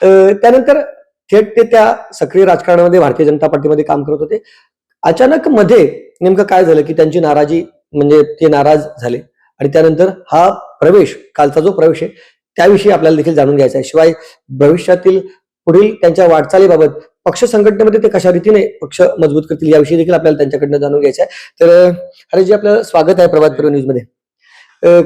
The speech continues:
खरोखरच, अ, मागील काही दिवसांपासून म्हणूया की पनवेलच्या राजकारणामध्ये आपल्या नाराजीची, पक्षप्रवेशाची खूप मोठी चर्चा चालू होती. लोकांना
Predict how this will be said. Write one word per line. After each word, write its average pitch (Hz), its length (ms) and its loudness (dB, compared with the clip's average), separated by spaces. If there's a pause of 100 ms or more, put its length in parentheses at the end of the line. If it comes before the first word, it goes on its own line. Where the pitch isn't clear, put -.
खरोखरच, 208 500 2
अ, 202 100 4 (280)
मागील 160 500 0
काही 185 240 -4
दिवसांपासून 180 580 -2
म्हणूया 160 240 0
की - 520 -4
पनवेलच्या 175 380 2
राजकारणामध्ये 170 600 2 (240)
आपल्या 165 260 0
नाराजीची, 170 840 0 (140)
पक्षप्रवेशाची 190 720 0
खूप 202 220 -2
मोठी 170 160 0
चर्चा 175 300 0
चालू 180 180 2
होती. 170 180 2
लोकांना 185 380 2